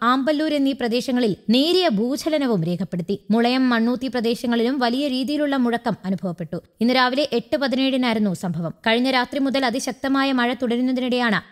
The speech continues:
ഭൂമിക്ക് വിറയലും തുടർന്ന് മുഴക്കവും അനുഭവപ്പെട്ടത്. ഭൂമിക്കിടയിൽ നിന്നും വലിയ മുഴക്കം കേട്ടതായും നാട്ടുകാർ അറിയിച്ചു. ഭൂചലനത്തിൽ ആളപായമില്ല.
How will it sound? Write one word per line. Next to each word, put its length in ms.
ഭൂമിക്ക് 420
വിറയലും 500
തുടർന്ന് 320
മുഴക്കവും 480
അനുഭവപ്പെട്ടത്. 520
ഭൂമിക്കിടയിൽ 580
നിന്നും 300
വലിയ 300
മുഴക്കം 400
കേട്ടതായും 500
നാട്ടുകാർ 460
അറിയിച്ചു. 340
ഭൂചലനത്തിൽ 680
ആളപായമില്ല. 680